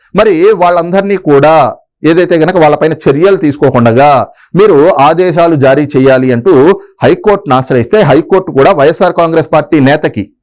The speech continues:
మొట్టికాయలేసింది, ఒక చంప పెట్టు లాంటి తీర్పునైతే గనక నిన్న ఇచ్చింది. ఏమిటది అంటే, "ఏం మాట్లాడుతున్నారు మీరు?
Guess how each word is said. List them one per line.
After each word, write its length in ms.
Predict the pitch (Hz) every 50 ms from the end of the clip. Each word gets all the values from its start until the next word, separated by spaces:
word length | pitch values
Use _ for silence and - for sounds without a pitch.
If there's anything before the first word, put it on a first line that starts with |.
| _ _ 131
మొట్టికాయలేసింది, 720 | 147 156 - 202 233 220 220 214 214 202 190 185 147 135
ఒక 100 | 135 143
చంప 420 | 131 - 165 180 226 220 - 247 226 - -
పెట్టు 200 | 220 214 - 226
లాంటి 520 | 220 214 208 208 208 220 185 151 165 190 214
తీర్పునైతే 720 | 208 - - - _ - 196 233 226 240 220 214 202 220
గనక 200 | 196 202 202 202
నిన్న 200 | 214 202 196 185
ఇచ్చింది. 400 | 170 - - 208 170 127 107 - - 127 143
ఏమిటది 360 | 175 190 185 196 185 160 175
అంటే, 480 | 165 - - 226 170 131 143 165 226 233 - -
"ఏం 280 | 104 107 196 214 196 190
మాట్లాడుతున్నారు 680 | 196 190 196 180 160 156 135 - 131 120 113 107 101
మీరు? 320 | 98 101 117 127 117 95